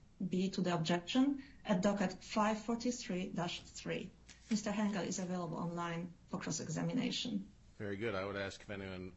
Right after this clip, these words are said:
Speaker 2: uh, objects to the admission of Mister Hengel's declaration as part of the debtor's case in chief for purposes of the claim objection pending.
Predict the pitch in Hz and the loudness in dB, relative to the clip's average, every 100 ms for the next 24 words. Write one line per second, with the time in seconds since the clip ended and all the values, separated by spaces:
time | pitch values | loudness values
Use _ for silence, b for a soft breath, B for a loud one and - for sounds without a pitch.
0 | 95 95 90 87 87 85 82 101 101 - | -6 -4 -2 -2 -4 -8 -4 -4 -4 -8
1 | 101 95 92 95 101 92 90 90 113 113 | -4 -4 -4 -6 -6 -8 -8 -8 -4 -4
2 | 101 - 92 101 92 90 90 85 - 95 | -4 -4 -6 -4 -4 -6 -8 -12 -8 -6
3 | 82 82 85 80 - 101 90 85 - 95 | -4 -4 -4 -6 -8 -8 -8 -10 -10 -10
4 | - 87 90 - - - 78 90 76 90 | -10 -12 -12 -12 -12 -10 -8 -8 -10 -12
5 | 87 82 80 82 76 - 85 82 69 69 | -10 -10 -10 -10 -10 -10 -10 -10 -10 -12